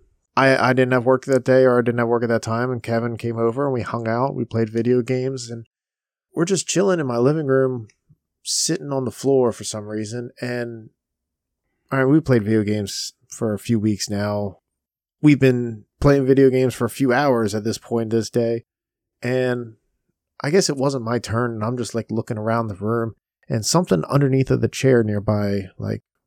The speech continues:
sparked my attention, and I, "The fuck is that? I thought I recently vacuumed."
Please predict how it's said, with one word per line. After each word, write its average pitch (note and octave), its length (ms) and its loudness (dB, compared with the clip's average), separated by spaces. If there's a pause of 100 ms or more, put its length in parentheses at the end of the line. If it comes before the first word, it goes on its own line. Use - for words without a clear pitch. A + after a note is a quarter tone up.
(240)
sparked - 420 -2
my B2 120 2
attention, A2 480 -6
and F#2 100 -12
I, B2 120 -8 (1500)
"The - 100 -10
fuck - 200 -4
is C3 100 -6
that? D3+ 180 -2
I G2 60 -2
thought C3+ 200 -4
I B2+ 60 0
recently G#2+ 480 -4
vacuumed." F#2+ 560 -6